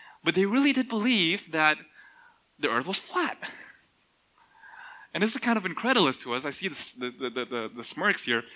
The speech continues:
This is kind of incredulous to us, but, but he, he asked, as he, as he asked these questions, what it is that first got them to be convinced. He saw that each and every single one of them, before they were flat earth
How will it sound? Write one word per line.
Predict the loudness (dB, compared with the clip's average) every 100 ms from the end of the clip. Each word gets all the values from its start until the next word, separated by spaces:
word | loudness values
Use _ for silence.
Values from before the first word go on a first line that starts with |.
| -20 -20 _
This | -4 -2
is | 0
kind | 0 0
of | 0
incredulous | -4 -2 2 4 2
to | -4 -4
us, | -4
but, | -4 -8 -6
but | -8 -6
he, | -4 -4 -2
he | 0
asked, | 0 -2 -8 _ -4
as | -4 -2
he, | -2
as | -2 -2
he | -4
asked | -4 -4
these | -6
questions, | -6 -8 -6 -6 -6 -10 -18 -20 -20 -20 _
what | -2 2
it | 2
is | 2 0
that | -4 -4
first | -8 -4
got | -6 -6
them | -8
to | -12
be | -12
convinced. | -10 -6 -6 -6
He | -8
saw | -6 -2
that | -2 -4 -10 -20 -20 -20 -20 -20 _ _ _ _ _ _ _ _ _ _
each | -2 -2
and | 0
every | -2 -2
single | -6 -6 -4
one | -4
of | -4
them, | -6
before | -6 -6 -6
they | -6
were | -6
flat | -4 -4
earth | -4